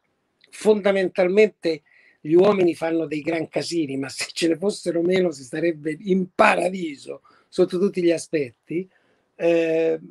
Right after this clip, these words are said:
conta moltissimo. Magari se sei giovane scappi in Spagna, scappi in Grecia perché il mare, cioè,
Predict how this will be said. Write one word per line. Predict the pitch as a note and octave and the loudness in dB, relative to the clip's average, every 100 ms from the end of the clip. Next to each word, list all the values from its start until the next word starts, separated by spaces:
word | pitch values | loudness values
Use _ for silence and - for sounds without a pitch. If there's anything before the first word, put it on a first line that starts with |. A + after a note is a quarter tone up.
| F3 _ _ _ - | -20 _ _ _ 0
conta | C4+ C#4+ A3+ | 4 6 6
moltissimo. | G#3 F3+ - B3 G#3+ - C#3+ C3 C3+ | 4 2 0 -2 -2 -6 -12 -10 -4
Magari | F3+ B3+ A#3+ | 4 4 4
se | E3+ | 0
sei | - F3 | -4 -6
giovane | D3+ A3+ G#3+ F#3 E3 - _ _ _ - | -2 2 4 2 -2 -8 _ _ _ -16
scappi | - F#3+ F3+ - E3+ E3 | -2 2 2 2 -2 0
in | D#3+ | -2
Spagna, | - E3 F3+ F#3 E3 | -6 -4 -2 0 -2
scappi | - E3+ D#3 E3+ | -6 -8 -8 -8
in | D#3+ | -8
Grecia | D3+ E3+ F#3 E3 | -2 0 0 0
perché | D#3+ D#3 - | -4 -6 -8
il | C#3+ | -6
mare, | D#3+ E3+ F3 D#3+ | -4 -2 -2 -2
cioè, | F3+ | -4